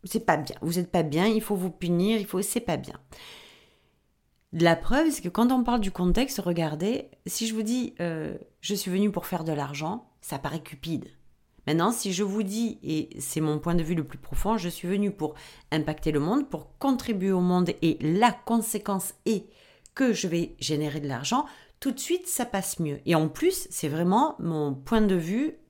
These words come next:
très clair là-dessus. La réalité, c'est que je ne suis pas juste venue pour faire de l'argent, je suis venue pour contribuer, impacter le monde. Et en conséquence, en retour, c'est, euh, de la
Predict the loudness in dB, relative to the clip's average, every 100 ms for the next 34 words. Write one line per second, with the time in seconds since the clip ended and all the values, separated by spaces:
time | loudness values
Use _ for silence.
0 | _ -4 -2 -2 0 0 0 -2 -2 -2
1 | -6 0 0 -2 -16 -18 -18 -20 _ 2
2 | 6 4 4 0 -2 -2 -4 -2 -2 0
3 | 0 0 -2 -4 -4 -2 0 0 -2 -10
4 | -8 -4 -4 -2 -2 -2 -2 -2 -4 -2
5 | -2 -2 -6 -10 _ _ _ -2 -2 0
6 | 0 0 -2 -2 0 2 2 -2 -2 0
7 | 0 0 -2 -6 -16 -20 -2 0 2 4
8 | 4 4 0 0 -4 0 0 0 -2 4
9 | 4 4 2 2 0 2 2 -4 -14 -10
10 | -2 0 0 -2 -6 -2 0 0